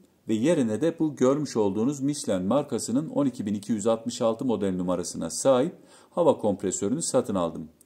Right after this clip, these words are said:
Bu ürünü tercih etmemdeki önemli etkenlere gelecek olursak, ürünü satın almış olup kullananların hakkında yazmış oldukları olumlu yorumlar yanı sıra ayarlanabilir dijital basınç göstergesinin bulunması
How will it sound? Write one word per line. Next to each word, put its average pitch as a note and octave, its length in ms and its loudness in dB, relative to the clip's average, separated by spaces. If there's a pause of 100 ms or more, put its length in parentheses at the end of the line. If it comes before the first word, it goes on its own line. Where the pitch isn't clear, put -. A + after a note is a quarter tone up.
(440)
Bu G3+ 140 4
ürünü F3 280 2
tercih D3 380 2
etmemdeki A#2+ 640 0 (140)
önemli C3+ 380 2
etkenlere G#2+ 520 0
gelecek E2+ 380 -4
olursak, D#3 460 0 (420)
ürünü D3+ 300 2
satın C#3 340 0
almış C3+ 340 2
olup A#2 300 -2
kullananların B2+ 680 4
hakkında B2+ 520 0
yazmış B2+ 380 2
oldukları G#2 440 0
olumlu A2+ 340 2
yorumlar F#2 460 2
yanı F#2+ 260 0
sıra F3 380 2 (400)
ayarlanabilir C3+ 800 4
dijital A#2+ 460 0
basınç A2+ 340 0
göstergesinin F#2+ 840 0
bulunması C#3+ 720 2